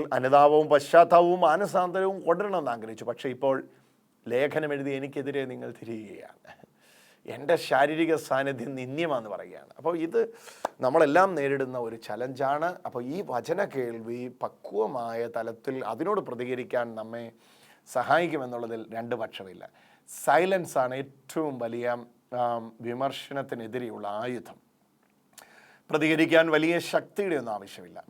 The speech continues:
മിണ്ടാതിരിക്കാൻ വലിയ ശക്തിയുടെ ആവശ്യമുണ്ട്. നിശബ്ദനാവുക എന്നതാണ് ഏറ്റവും വലിയ അഭിഷേകം.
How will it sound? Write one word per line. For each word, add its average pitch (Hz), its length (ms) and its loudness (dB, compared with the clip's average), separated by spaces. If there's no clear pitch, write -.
മിണ്ടാതിരിക്കാൻ 131 680 2
വലിയ 143 320 -4
ശക്തിയുടെ 113 520 -10
ആവശ്യമുണ്ട്. - 480 -18
നിശബ്ദനാവുക 202 1000 8
എന്നതാണ് 175 380 4
ഏറ്റവും 202 440 -4
വലിയ 139 200 -2
അഭിഷേകം. - 480 -14